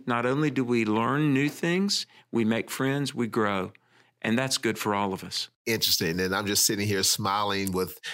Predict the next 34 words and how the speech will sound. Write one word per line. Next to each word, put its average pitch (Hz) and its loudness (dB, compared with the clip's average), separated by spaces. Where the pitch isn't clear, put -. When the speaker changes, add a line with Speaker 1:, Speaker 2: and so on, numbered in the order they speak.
Speaker 2:
excitement 98 -2
because 101 -2
we're 143 -2
dealing 127 -2
with 107 -2
a 92 -2
lot 95 0
of 104 -4
things 101 -2
that 90 0
a 90 -2
lot 95 -2
of 98 -2
the 92 -2
listeners 104 0
wanna 101 -2
deal 98 -2
with. 87 -2
It's 95 0
like, 90 -2
almost 151 0
like, 113 -2
"What, 117 -4
what 151 -2
do, 170 0
what 131 -4
do 151 0
I 110 -2
say? 127 2
How 113 0
do 127 0
I 104 -2
say 120 2
that?" 101 -2